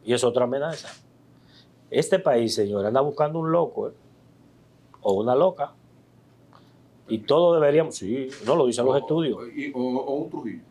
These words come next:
Speaker 1: Bueno, mire, hay, hay cierta evocación a una época que la mayoría de los dominicanos ni vivió ni conoció y evoca esa época de ley y orden que, que escuchó hablar. Yo sí sé que el país anda buscando un loco o una loca.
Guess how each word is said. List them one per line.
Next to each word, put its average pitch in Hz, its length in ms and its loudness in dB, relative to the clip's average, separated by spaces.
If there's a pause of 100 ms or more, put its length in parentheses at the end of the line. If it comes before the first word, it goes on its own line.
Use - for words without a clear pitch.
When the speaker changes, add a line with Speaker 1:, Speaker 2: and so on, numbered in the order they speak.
(1400)
Speaker 1:
Bueno, 220 200 -2
mire, 185 220 2
hay, 190 240 2
hay 160 180 2
cierta 175 480 2
evocación 135 720 2
a 117 80 0
una 131 300 2
época 127 320 0
que 113 60 -4 (100)
la 117 140 -2
mayoría 120 300 4
de 139 40 6
los 143 120 2
dominicanos 131 580 -2
ni 127 100 0
vivió 117 320 2
ni 131 100 -4
conoció 123 600 -2
y 117 100 -6
evoca 123 460 2
esa 117 260 -2
época 120 380 -2
de 107 120 -6
ley 113 260 -2
y 110 40 -2
orden 110 380 -4
que, 92 220 -14 (1000)
que 104 420 2
escuchó 113 400 0
hablar. 120 400 2 (640)
Yo 139 160 0
sí 156 160 -2
sé 151 200 4
que 147 60 -2
el 135 60 -6
país 139 280 0
anda 135 160 -4
buscando 123 380 -6
un 120 60 -6
loco 120 220 -2
o 113 40 -6
una 110 200 -8
loca. - 400 -16